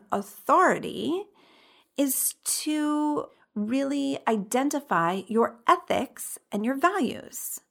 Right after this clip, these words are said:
What do you stand for? What do you care about? How do you define right and wrong? Like, seriously, think about this. One of the reasons why we struggle so much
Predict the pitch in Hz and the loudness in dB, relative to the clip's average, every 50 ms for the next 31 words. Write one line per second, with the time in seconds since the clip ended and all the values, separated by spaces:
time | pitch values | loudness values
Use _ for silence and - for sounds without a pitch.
0 | _ _ _ _ _ _ _ _ _ 220 277 311 320 330 330 330 - - - - | _ _ _ _ _ _ _ _ _ 2 2 4 4 2 0 0 -4 -8 -6 -2
1 | - 226 233 240 247 254 247 - - - - - - - - - _ - - - | 0 0 2 2 2 0 -2 -6 -8 -8 -6 -6 -8 -10 -12 -16 _ -20 -20 -20
2 | - - _ 226 277 285 302 311 311 302 311 - - 208 208 202 220 220 208 - | -20 -8 _ 0 0 2 2 -2 -2 -4 -8 -18 -12 -6 -4 -2 0 0 0 -2
3 | - - - - - - _ - - - - _ - - 285 311 339 330 349 349 | -4 -4 -6 -10 -14 -20 _ -20 -20 -20 -20 _ -2 2 4 4 4 4 2 2
4 | 330 285 208 185 190 233 247 233 214 185 185 226 277 - - 240 233 233 - - | 2 2 -2 -2 0 0 2 2 2 0 0 -2 -4 -4 -4 -4 -4 -4 -4 -4
5 | 254 262 254 208 180 170 - 196 208 226 220 - 196 190 180 185 190 185 - - | -2 -2 0 -2 -2 -2 -2 -2 -4 -4 -6 -4 -2 0 0 0 -2 -4 -6 -6
6 | 196 190 180 190 196 208 240 285 294 240 - - - - - 226 240 262 _ - | -4 -4 -4 -4 -2 0 4 4 4 4 4 2 -2 -8 -12 -14 -14 -14 _ -6
7 | 262 262 - - - - 359 403 427 392 - 254 233 - 349 - 415 - 226 190 | -6 -6 -6 -10 -6 -2 0 0 -2 0 -2 -6 -4 -4 -6 -6 -2 0 0 -2
8 | - - - - - - - - - - - - 302 339 381 370 349 277 294 285 | -2 -6 -8 -8 -10 -14 -16 -20 -20 -20 -2 0 2 2 2 0 0 -2 0 -2
9 | 277 285 269 254 254 202 190 220 233 262 277 269 254 254 247 - - - - 277 | 0 0 0 0 0 -2 -2 0 0 0 0 0 0 -2 -2 -4 -6 -4 0 2
10 | 277 294 254 208 180 196 196 - - 311 302 302 302 294 294 294 320 294 - 202 | 2 2 4 2 0 0 -2 0 0 2 4 4 4 4 4 4 4 4 2 2
11 | 208 226 - - | 0 -4 -6 -14